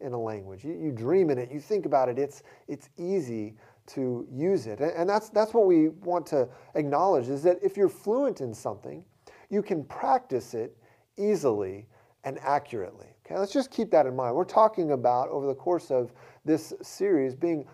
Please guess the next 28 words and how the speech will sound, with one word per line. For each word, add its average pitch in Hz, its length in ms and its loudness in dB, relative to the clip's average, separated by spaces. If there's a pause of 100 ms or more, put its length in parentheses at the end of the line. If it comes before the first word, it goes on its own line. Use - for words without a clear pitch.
fluent 214 800 2 (100)
in 180 340 0 (100)
the 151 160 4
gospel. 165 560 -2
That, 175 220 4
that 190 160 8
is 196 160 8
to 180 80 -8
say, 196 200 6
we 190 140 6
want 226 180 0
to 185 40 2
be 170 80 6
able 160 140 4
to 131 180 4 (280)
practice 214 720 0
it 127 260 -6 (460)
easily 156 800 0 (400)
and 165 240 -6
accurately. 151 840 -4
So - 140 0
we're, 190 120 10
we're 180 160 6
not 226 240 4
trying 175 260 6
to 139 80 4
throw 160 240 10
away 143 420 10